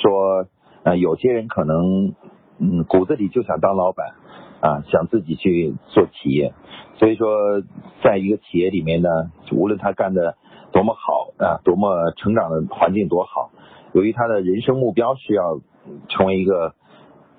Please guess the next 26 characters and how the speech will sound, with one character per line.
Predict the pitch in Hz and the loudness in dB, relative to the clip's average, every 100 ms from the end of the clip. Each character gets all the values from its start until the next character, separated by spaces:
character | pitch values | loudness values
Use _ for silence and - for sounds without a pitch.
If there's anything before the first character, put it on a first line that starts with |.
| - | -4
自 | 127 | -4
己 | - | 0
的， | 82 87 | -2 2
要 | 123 101 | 2 2
有 | 90 | -2
自 | 78 113 | -2 -2
己 | 85 | 0
的 | 90 | -2
企 | 92 - | -2 -4
业， | 65 - | -2 -2
所 | - 98 | 0 0
以 | 101 | 2
最 | - | 0
终 | 107 110 | 0 0
结 | 104 104 | 0 0
果 | 95 | 0
呢， | 78 | -4
他 | 73 | -4
一 | 92 | -2
定 | 90 101 | 0 -2
会， | 90 90 78 76 - - - - - | 0 -2 -2 -4 -12 -20 -20 -14 -2
呃， | 85 71 | 0 0
离 | 76 87 | -2 -2
开 | - 85 | 0 0
企 | 87 - 69 | -2 -6 -4
业 | 64 - | -2 -2